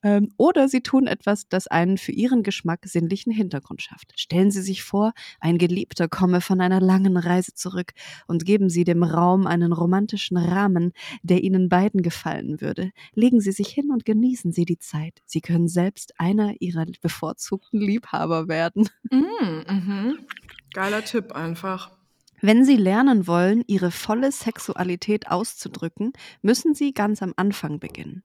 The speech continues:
Speaker 1: In unserer Kultur ergibt es sich nicht von selbst, dass man sexuelles Wohlgefühl und Behagen findet.
Speaker 2: Stimmt.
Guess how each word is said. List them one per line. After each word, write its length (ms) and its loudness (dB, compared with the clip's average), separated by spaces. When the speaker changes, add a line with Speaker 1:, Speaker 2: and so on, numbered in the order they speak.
Speaker 1:
In 180 4
unserer 340 4
Kultur 580 -2
ergibt 380 -6
es 120 -10
sich 160 -8
nicht 240 -4
von 180 -2
selbst, 380 -2
dass 160 -8
man 120 -4
sexuelles 720 -4
Wohlgefühl 600 0
und 140 -6
Behagen 460 -2
findet. 580 -8
Speaker 2:
Stimmt. 1120 -2